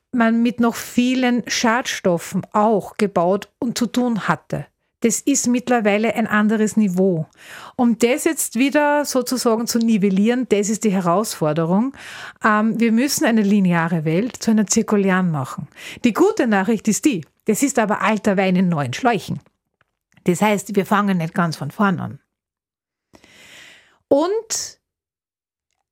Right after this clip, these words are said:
ein bisschen plastischer vielleicht auszudrücken, damit man ein Bild hat davon, was nämlich auch diese mentale, äh, die,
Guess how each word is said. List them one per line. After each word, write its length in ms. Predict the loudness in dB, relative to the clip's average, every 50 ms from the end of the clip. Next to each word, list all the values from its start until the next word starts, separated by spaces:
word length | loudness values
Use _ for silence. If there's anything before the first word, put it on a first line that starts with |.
| _ _ 0
ein 160 | 0 0 2
bisschen 380 | 0 -2 -2 -2 -2 -4 -4 -4 _
plastischer 960 | 0 2 2 4 2 2 -2 -4 -6 -2 -2 -2 0 2 0 2 0 0 -2
vielleicht 560 | -2 -4 -2 0 2 0 0 0 -2 -4 -2
auszudrücken, 840 | 0 0 0 0 -2 -4 -4 -4 -2 0 0 0 -2 -2 -4 -4 -4 -4 -6 -10 _ _ _ _ _ _ _ _ _ _ _ _ _ _ _ 0
damit 280 | 0 2 2 0 0
man 180 | 0 0 0 0
ein 60 | 0
Bild 360 | 0 0 0 0 -2 -4 -2
hat 280 | -2 -2 -2 -2 -4 -4
davon, 520 | -4 -4 -2 -2 -2 0 0 -2 -2 -4 -8 _ _ _ _ _ _ _ _ _ _ _
was 140 | -4 0 0
nämlich 300 | 2 2 0 0 0 0
auch 200 | 0 0 0 -2
diese 280 | -2 -2 0 2 2 2
mentale, 880 | 2 2 2 2 2 2 2 2 2 0 0 0 0 0 0 -2 -4 -6 -2 0
äh, 380 | 0 2 2 2 0 -2 -2
die, 260 | -2 0 0 0 -2